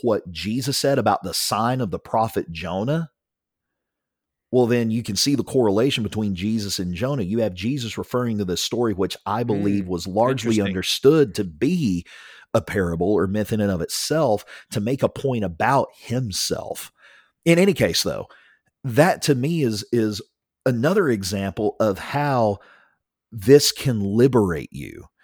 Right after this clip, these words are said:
Speaker 1: But, uh, you know, whenever you start to think about these things, especially when you've been trained and conditioned to look at the Bible in a particular way for a long period of time, for your entire life,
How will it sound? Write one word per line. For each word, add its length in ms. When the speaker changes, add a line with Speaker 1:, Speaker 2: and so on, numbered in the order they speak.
Speaker 1:
But, 360
uh, 40
you 200
know, 220
whenever 360
you 140
start 260
to 60
think 200
about 260
these 220
things, 280
especially 400
when 140
you've 260
been 200
trained 500
and 80
conditioned 420
to 60
look 180
at 60
the 80
Bible 340
in 100
a 40
particular 500
way 260
for 220
a 60
long 340
period 240
of 80
time, 240
for 120
your 100
entire 440
life, 500